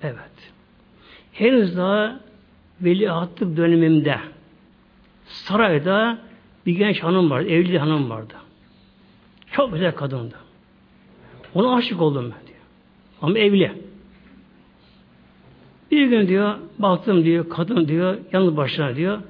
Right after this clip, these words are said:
"sarayda bir odada." Daldım odaya diyor. Kadın tabi ürktü benden ama diyor, "E, veliahtım," diyor, "sarayda," diyor.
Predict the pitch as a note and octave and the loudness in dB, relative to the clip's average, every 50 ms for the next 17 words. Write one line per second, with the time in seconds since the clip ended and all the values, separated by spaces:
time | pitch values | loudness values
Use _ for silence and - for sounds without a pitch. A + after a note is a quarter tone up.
0 | - - - - - E3+ D3+ D3 C#3+ D#3 D#3+ C#3 C#3 D3+ - C#3 B2 B2+ B2 C#3 | -20 -20 -20 -14 -6 -4 -2 -2 0 -2 -2 -2 -2 -4 -4 -4 -6 -6 -6 -8
1 | D#3 D3+ - - - - - _ _ _ _ _ _ _ _ _ _ _ _ _ | -10 -12 -14 -18 -20 -20 -20 _ _ _ _ _ _ _ _ _ _ _ _ _
2 | _ _ - G#3 G3 F3+ F3+ F3+ D3+ C#3+ C3+ B2+ B2+ B2 A#2+ A2 G#2+ A#2 C3+ E3 | _ _ -12 -8 -6 -4 -4 -4 -4 -6 -6 -6 -6 -6 -8 -8 -8 -8 -8 -8
3 | F#3 A#3 B3 - - - _ _ _ _ _ _ _ _ _ _ _ _ _ - | -8 -8 -10 -16 -20 -20 _ _ _ _ _ _ _ _ _ _ _ _ _ -20
4 | - _ _ _ _ _ _ - - - - _ _ _ _ - - - - - | -20 _ _ _ _ _ _ -20 -20 -20 -20 _ _ _ _ -20 -20 -12 -4 -2
5 | F#3+ G3 C4 C#4 C#4 B3+ - - - - - - - - F3+ F#3+ A#3 - A#3 G#3+ | 0 2 2 2 2 0 -2 -8 -14 -20 -20 -18 -6 -4 -4 -4 -2 0 2 2
6 | G3 G#3 C4 B3 F#3+ G3 G3+ G3+ G#3 G3 F#3 F3 D#3+ D3 C#3 C#3+ F3 F#3 G#3+ G#3+ | 2 2 2 2 2 2 2 4 4 4 4 4 4 2 2 0 0 0 2 0
7 | G#3+ G#3+ G#3+ - - - - - - D#3+ C#3 D3+ D#3 E3+ F#3+ G3+ G3 G3 E3+ - | 0 -2 -6 -12 -20 -20 -16 -10 -8 -6 -2 0 0 2 2 2 2 0 0 -2
8 | D3+ B2+ A#2 A2+ B2+ C#3+ D#3+ E3+ - - - - - - - - - - - D#3+ | -4 -4 -4 -4 -2 -2 -2 -4 -6 -10 -16 -20 -20 -20 -20 -20 -20 -12 -4 -2
9 | D3+ C#3+ C#3 C3+ D#3 D3 C3 B2 B2+ C#3+ D#3 E3+ G3 | -2 0 0 0 0 -2 -2 -2 -2 -2 -2 -2 -4